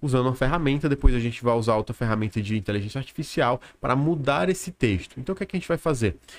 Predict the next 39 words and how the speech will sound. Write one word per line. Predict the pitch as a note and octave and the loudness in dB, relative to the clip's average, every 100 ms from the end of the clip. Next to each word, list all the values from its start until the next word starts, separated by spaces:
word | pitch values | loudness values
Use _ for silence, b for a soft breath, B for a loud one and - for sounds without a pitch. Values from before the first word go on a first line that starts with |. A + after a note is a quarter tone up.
| B | B
Pesquisando | E3 F#3+ F3+ C#3+ C#3 | -4 -2 0 2 2
aqui | C3 | 0
por | B2+ A#2+ | 0 0
esse | G#2+ F#2+ | 0 -2
tema, | C#3+ C#3 | 0 2
a | G#2 | 0
gente | G2+ - | -4 -6
encontrou | A2+ G#2 G2+ | -4 -2 -2
esses | - - | -2 -4
canais, | E3+ D#3+ D3+ F#3 - B B - | 0 2 0 -2 -8 B B -2
daí | F#3 E3+ G#3 - _ _ _ | 2 2 0 -8 _ _ _
eu | B2+ | -4
peguei | - D3+ D3 | 0 2 2
um | F3+ | 2
vídeo | E3 B2 E3 D#3 F#3 - - | 0 2 0 2 -2 -4 -6
de | A#2+ | 0
um | C3+ | 2
desses | C#3 C3+ D#3 | 2 0 -4
canais | E3 C#3+ C#3+ E3+ | -2 0 2 0
aqui, | - C3+ - _ - | 0 0 -2 _ -8
né, | A2 | -8
que | - | -4
seria | - A#2 A#2 | 0 2 2
aqui | A#2 | 0
o | |
top | - C3 B2+ | -2 -2 0
duas | B2+ A#2 D3 F#3 F#3 D3 | -2 0 2 4 2 2
melhores | C#3 C3 C3+ C3+ | 4 4 2 2
orações | C3 B2 C3+ C#3+ | 0 0 0 0
de | C3 | 0
Santo | - B2+ B2+ E3 | 0 0 0 0
Onofre | C3 A2+ B2+ - | 2 2 0 -4
pra | A#2 | -6
cons-, | - A#2 - _ | -4 -6 -10 _
para | A#2 B2+ | 0 0
conseguir | - C3 A#2 A#2 | -2 -4 -2 -2
dinheiro | A#2+ C#3+ A#2+ B2 | 0 2 4 2
com | B2+ A#2+ | 2 0
urgência | B2+ A2 A2+ A#2 | 2 2 0 -2